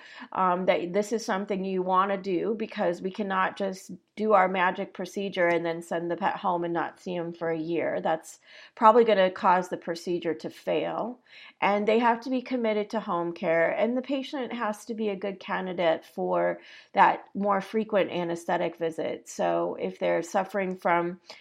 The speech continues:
some really debilitating, uh, disease or heart condition or something that would make them a poor anesthetic candidate, or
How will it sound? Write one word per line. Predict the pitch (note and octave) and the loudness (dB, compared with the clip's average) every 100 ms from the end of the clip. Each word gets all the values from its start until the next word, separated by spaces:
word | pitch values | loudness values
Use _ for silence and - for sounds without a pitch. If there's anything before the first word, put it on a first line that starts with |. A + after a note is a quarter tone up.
| - - | -20 -6
some | - G3 F#3+ | 4 4 4
really | F#3 F#3+ F3+ F3 | 2 4 4 4
debilitating, | F3+ F3+ F3 F3 G3+ F#3+ F3 E3+ E3+ E3 | 0 0 2 0 -2 0 2 0 -2 -4
uh, | - D#3+ C3+ B2 E3+ F#3 _ | -2 -2 -2 -2 -6 -10 _
disease | G#3 F#3 A3 G#3+ G#3 F#3+ | -6 -2 -2 0 -2 0
or | D#3+ | 0
heart | E3+ G#3+ G3+ | 2 0 0
condition | - G#3 F#3+ F#3+ F#3 | -4 -6 -6 -8 -6
or | F3 | -6
something | F3+ A3 A3+ A3 | -6 -6 -2 -2
that | F#3 | 0
would | E3 F3 | -2 -2
make | F3 F3 | -4 -4
them | F3 | -4
a | E3 | -4
poor | E3+ F#3+ E3+ E3 | -4 -2 0 0
anesthetic | - E3+ E3+ F#3 E3 E3 | -2 -6 -8 -4 -4 -6
candidate, | F#3+ E3+ E3 E3 D#3+ - | -10 -10 -6 -4 -4 -4
or | E3 E3 | -4 -6